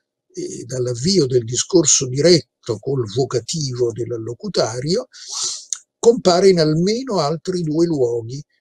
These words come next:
e in entrambi Dante manifesta attenzione per la vicenda di un'anima dannata.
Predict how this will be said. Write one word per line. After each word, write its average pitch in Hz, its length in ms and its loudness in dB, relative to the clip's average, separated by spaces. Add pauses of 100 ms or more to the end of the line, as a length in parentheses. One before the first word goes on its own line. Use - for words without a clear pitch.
(160)
e 151 200 -2
in 160 120 -4
entrambi 214 760 -2
Dante 170 680 0
manifesta 175 960 2
attenzione 143 1040 0
per 131 200 0
la 131 140 0
vicenda 139 640 -2
di 139 100 -4
un'anima 123 600 -4
dannata. 120 800 -6